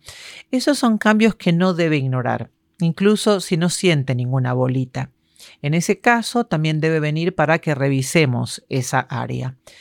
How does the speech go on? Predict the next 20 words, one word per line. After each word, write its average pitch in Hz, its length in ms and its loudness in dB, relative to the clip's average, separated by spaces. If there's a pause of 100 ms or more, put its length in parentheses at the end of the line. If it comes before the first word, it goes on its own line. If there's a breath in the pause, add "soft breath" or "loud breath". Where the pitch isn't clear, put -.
(340 loud breath)
Si - 320 0
comienza 214 540 2
a 208 80 0
tener 175 480 0
secreción 165 760 2
por 143 120 2
el 131 140 2
pezón, 139 500 0
especialmente 147 640 -2
si 151 180 -6
es 151 160 -4
con 135 220 -2
sangre 165 760 -2
o 131 200 -2
transparente, 139 880 -2 (260 soft breath)
o 170 140 -2
cualquier 208 380 4
tipo 143 320 -2
de 127 100 0
secreción, 131 720 -4